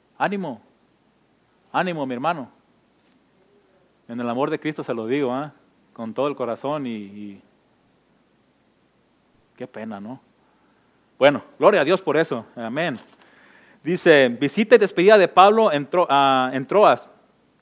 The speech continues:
Vamos a seguir a, a, con el tema, hermanos, ahí en ese tema.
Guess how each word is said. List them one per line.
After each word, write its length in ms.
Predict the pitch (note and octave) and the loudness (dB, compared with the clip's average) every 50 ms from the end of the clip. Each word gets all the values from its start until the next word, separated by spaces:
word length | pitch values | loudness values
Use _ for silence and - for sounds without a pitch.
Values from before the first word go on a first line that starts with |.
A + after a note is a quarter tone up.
| _ _ - | _ _ -4
Vamos 280 | - E3 G3+ C4 B3+ | -2 -2 0 0 -2
a 60 | - G#3+ | -4 -4
seguir 300 | - F#3 D#3+ G3+ A#3+ A#3+ | -4 -2 -2 2 4 4
a, 400 | A3+ F#3+ E3+ E3+ D#3 D3+ D3 D3 | 4 6 4 2 2 0 -2 -4
a, 100 | C#3+ B2+ | -6 -6
con 160 | - D3+ D3+ | -8 -6 -6
el 120 | D3 C#3 | -6 -4
tema, 320 | - F#3 G#3 A#3 C4 B3+ B3 | 0 -2 0 2 2 0 2
hermanos, 320 | A3 A3 A#3+ C4 A#3+ - | 2 0 -2 -2 -2 -4
ahí 120 | F#3 F#3+ | -4 -4
en 60 | G#3+ A3+ | -4 -4
ese 160 | G#3+ - G#3+ | -6 -8 -8
tema. 380 | - G#3 A3+ A#3 B3 C4+ D4 | -6 -6 -6 -4 -6 -8 -8